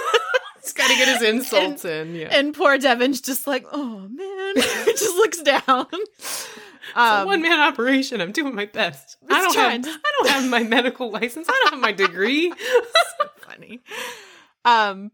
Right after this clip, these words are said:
Speaker 2: but so Hannibal's got his hands in, in this person's body trying to fix it, and he looks up and sees Will watching him.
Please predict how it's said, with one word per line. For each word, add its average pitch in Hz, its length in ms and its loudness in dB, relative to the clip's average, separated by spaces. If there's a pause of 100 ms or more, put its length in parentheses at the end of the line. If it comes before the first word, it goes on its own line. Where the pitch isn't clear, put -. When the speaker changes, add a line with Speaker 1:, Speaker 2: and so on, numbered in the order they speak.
Speaker 2:
but 233 320 0
so 247 260 0
Hannibal's 254 600 0
got 208 300 2
his 214 140 -4
hands 185 500 -2
in, 175 520 -4
in 180 140 -4
this 175 160 -4
person's 175 360 0
body 165 260 0
trying 160 240 -4
to 160 60 -2
fix - 280 -6
it, 156 220 -2
and 165 140 -6
he 175 120 -4
looks 185 300 -2
up 165 180 0
and 156 120 -6
sees 165 540 -6
Will 156 260 -2
watching 123 400 -2
him. 139 340 -6